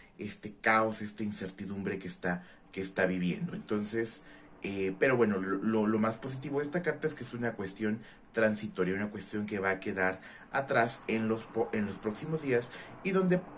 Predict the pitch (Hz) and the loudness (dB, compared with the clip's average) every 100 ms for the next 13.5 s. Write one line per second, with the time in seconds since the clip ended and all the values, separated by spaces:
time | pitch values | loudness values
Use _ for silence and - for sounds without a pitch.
0 | - - 143 135 - 139 165 147 151 143 | -10 0 2 2 2 2 2 2 2 4
1 | 120 131 123 - - - 107 104 110 101 | 0 2 0 0 -6 2 2 2 0 2
2 | 113 104 120 113 113 107 107 95 95 95 | 0 2 0 0 -6 -4 0 2 2 -2
3 | - - - 92 98 98 95 - 113 104 | -12 -20 -6 -2 -2 -2 -4 -6 2 4
4 | 101 104 104 104 104 101 - 110 120 120 | 6 8 6 2 -4 -4 -4 -8 -6 -6
5 | - 110 107 113 - 92 90 92 90 95 | 0 0 2 -4 -2 -2 0 2 2 2
6 | 98 104 98 92 95 98 98 117 123 170 | 0 -6 -4 0 0 0 -6 -6 -4 -2
7 | 123 107 151 - - - - - 160 139 | -2 -2 -6 -6 -16 -18 -12 -4 0 2
8 | 131 117 113 - - 127 - 135 123 113 | 4 4 2 0 -2 -4 2 2 4 2
9 | 113 - - - - 107 101 101 98 - | 2 -4 -16 -6 0 2 2 2 2 2
10 | 107 117 113 110 117 110 101 101 - 101 | -2 0 -2 0 0 4 4 4 -2 -4
11 | 104 - - - 214 208 202 104 107 107 | -4 -6 -14 -6 0 2 4 4 4 2
12 | 101 98 95 90 87 - 92 104 - - | -2 -2 -4 -6 -6 -2 -2 -2 -6 -12
13 | - - 104 98 | -16 -4 0 2